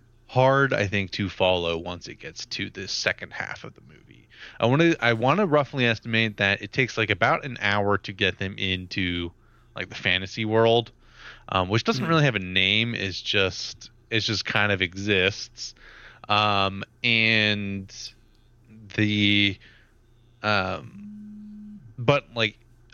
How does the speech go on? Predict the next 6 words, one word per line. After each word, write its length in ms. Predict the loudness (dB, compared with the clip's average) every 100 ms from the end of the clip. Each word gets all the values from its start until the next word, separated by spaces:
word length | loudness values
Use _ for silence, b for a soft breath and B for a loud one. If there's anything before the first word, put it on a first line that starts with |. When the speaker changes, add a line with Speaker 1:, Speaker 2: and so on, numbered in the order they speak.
| _
Speaker 1:
all 180 | -2 0
this, 320 | 0 0 -2 -2
this, 380 | 0 0 -2 -4
this 480 | 2 2 0 -10 -12 -16
world 480 | 0 6 8 6 4
existed 580 | 0 0 0 0 -2